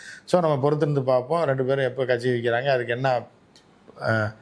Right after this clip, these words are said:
பலனை, இவர்கள் பணமா வாங்குறாங்களா, இல்ல பதவியா வாங்குறாங்களா, இல்ல என்ன வாங்குறாங்கன்றத நம்ம பொறுத்திருந்து பார்ப்போம்.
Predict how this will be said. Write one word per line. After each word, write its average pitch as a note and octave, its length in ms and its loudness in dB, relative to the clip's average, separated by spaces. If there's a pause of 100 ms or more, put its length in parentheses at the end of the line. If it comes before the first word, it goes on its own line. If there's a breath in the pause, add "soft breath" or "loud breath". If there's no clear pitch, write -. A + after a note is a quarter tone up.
(380 loud breath)
பலனை, D3+ 360 2
இவர்கள் B2 400 2
பணமா C#3+ 180 2
வாங்குறாங்களா, B2+ 600 0
இல்ல D3+ 260 0
பதவியா C#3+ 480 2
வாங்குறாங்களா, A#2+ 560 -2
இல்ல C#3 440 -2
என்ன C3 280 0
வாங்குறாங்கன்றத C3 840 -2 (420 soft breath)
நம்ம F3+ 240 2
பொறுத்திருந்து C#3+ 480 0
பார்ப்போம். A2+ 460 -2